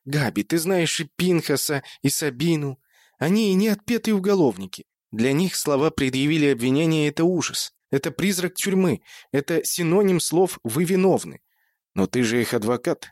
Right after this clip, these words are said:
улыбнулся Габриэль. «Вот ты и объясни им суть предъявления обвинений. Обвинение — это еще не приговор. Это далеко не приговор.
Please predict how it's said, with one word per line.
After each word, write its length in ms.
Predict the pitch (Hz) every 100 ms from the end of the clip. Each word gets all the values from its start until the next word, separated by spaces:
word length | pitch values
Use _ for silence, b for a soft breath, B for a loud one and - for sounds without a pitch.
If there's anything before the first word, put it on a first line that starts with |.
| -
улыбнулся 520 | 98 101 101 98 -
Габриэль. 420 | 98 95 101 78 _ _ _ _ -
«Вот 260 | 135 190
ты 100 | 190
и 60 | 170
объясни 460 | 147 113 110 135
им 80 | 139
суть 260 | 120 143 -
предъявления 600 | 131 113 123 123 123 117
обвинений. 560 | 107 120 117 110 104 B B B B
Обвинение — 640 | 104 127 170 196 143 98
это 180 | 120 147
еще 260 | 156 143 156
не 120 | 151
приговор. 520 | 143 147 156 151 - _ b b b
Это 240 | 117 135
далеко 400 | 131 143 127 175
не 120 | 120
приговор. 520 | 104 90 90 76 55